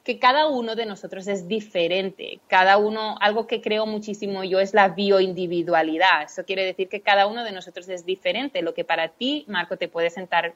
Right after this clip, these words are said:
sentar bien, para mí quizá es, es veneno. Entonces, hablando de la correcta combinación de los alimentos, cada cual tiene que saber cómo le sientan las digestiones. Hay ya personas que nos estarán escuchando que tienen digestiones malísimas, que se en-,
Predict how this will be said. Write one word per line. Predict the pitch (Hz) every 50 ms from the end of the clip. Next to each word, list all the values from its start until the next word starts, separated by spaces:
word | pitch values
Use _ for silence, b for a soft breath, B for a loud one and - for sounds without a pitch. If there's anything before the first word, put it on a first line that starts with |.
| _ _ _
sentar | - 214 202 190 185 180 180
bien, | 175 180 180 175 175
para | - 202 185 175 165
mí | 170 165 170 175 180 -
quizá | - 185 175 - - 156 156 156 160
es, | 165 156 - - -
es | 170 170 170 165 156
veneno. | 165 165 165 208 285 349 339 220 170 - - b b b b b b b
Entonces, | - 233 208 240 226 208 233 220 208 208 - b b b b _ -
hablando | 240 233 233 247 254 285 320
de | 320
la | 285 233 214
correcta | - 220 214 214 214 247 240
combinación | 262 254 233 214 196 180 180 - 180 185
de | 196
los | 196 196 185 -
alimentos, | 175 165 165 160 165 170 180 175 - 170 170 208 208 -
cada | - 208 196 190 185 -
cual | 220 220 240
tiene | 233 220 185 185 175
que | - 185
saber | - - 175 160 160 - - _ _
cómo | - 226 214 226 233
le | 220 196
sientan | 190 - 196 190 - 165 160 156 -
las | 156 165 156 151
digestiones. | 156 160 - 170 156 - 165 156 156 151 -
Hay | 170 175 180 175 165
ya | 180 175 175 190 190 185 - -
personas | 196 180 - 202 208 208
que | - 220
nos | 214 202 180
estarán | 190 180 - - 175 175
escuchando | 190 190 - 202 202 202 185 190 190
que | - 185
tienen | 185 175 180 180 185
digestiones | 185 - 190 175 - 190 185 196 180
malísimas, | 196 190 180 180 180 233 285 - 247 202 185 170
que | - 190
se | 180 -
en-, | 190 190 185